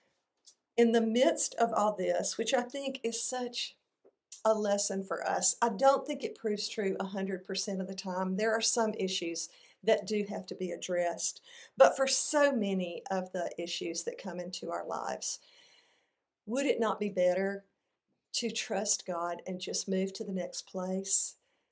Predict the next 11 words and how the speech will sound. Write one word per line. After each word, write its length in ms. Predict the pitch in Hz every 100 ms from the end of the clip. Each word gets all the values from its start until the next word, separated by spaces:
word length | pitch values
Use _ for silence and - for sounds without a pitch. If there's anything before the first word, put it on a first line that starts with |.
| _
Trust 400 | - 202 190 -
God 260 | 196 185 185
to 80 | 190
bless 400 | 185 180 185 -
there 400 | 175 175 170 -
instead 380 | 185 - 196 190
of 180 | 185
making 560 | 185 180 185 - 185 185
a 60 | 185
huge 800 | 190 202 202 202 196 - - - _ _
hubbub 500 | 226 214 180 170